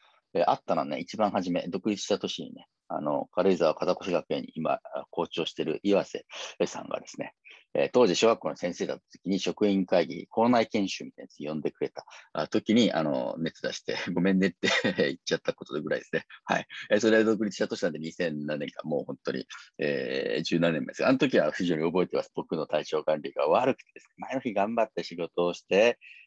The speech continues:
えー、その時の寝方が悪かったかな。うん、風邪ひいて起きてましたね。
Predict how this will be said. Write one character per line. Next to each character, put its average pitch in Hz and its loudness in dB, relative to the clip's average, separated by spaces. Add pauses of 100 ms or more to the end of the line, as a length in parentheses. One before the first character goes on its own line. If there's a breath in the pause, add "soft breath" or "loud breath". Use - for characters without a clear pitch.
(120)
え 90 0
ー、 - -20
そ - -20
の - -20
時 85 -16
の 85 -12
寝 90 -12
方 95 -4
が 92 0
悪 92 -2
か - -12
っ - -12
た - -20
か - -
な。 92 -6 (240)
う 82 -14
ん、 76 -14
風 76 -8
邪 - -14
ひ 78 -12
い - -18
て - -10
起 - -10
き - -20
て - -16
ま - -20
し - -20
た - -14
ね。 190 -2